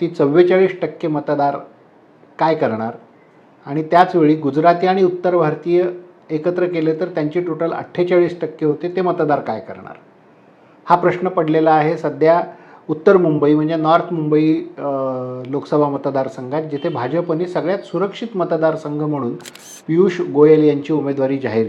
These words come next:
केलेली आहे. मात्र सुरक्षित मतदारसंघ असला तरी पियुष गोयल यांना ही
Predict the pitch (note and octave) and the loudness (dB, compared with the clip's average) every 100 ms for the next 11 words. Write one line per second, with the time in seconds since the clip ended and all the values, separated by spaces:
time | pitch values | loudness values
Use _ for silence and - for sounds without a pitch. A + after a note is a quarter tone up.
0 | G#2 G2+ G2+ F#2+ G2+ - - _ D3+ D#3 | -4 -10 -10 -10 -14 -14 -20 _ -2 0
1 | D#3+ F#3 F#3+ - - - E3 F#3 - G#3 | 2 4 4 2 -6 -4 2 2 0 -2
2 | F#3+ F#3+ F3 E3+ E3 D#3+ D#3 D#3 - E3 | 0 0 4 4 4 0 2 2 0 -4
3 | D#3+ F#3+ F#3 E3 F#3+ E3+ D3+ D3+ D3+ D3 | -4 -6 -4 -2 -2 2 4 4 4 2
4 | C#3 D3 D#3+ C#3 E3+ F3+ | 0 -2 -4 -4 -6 -6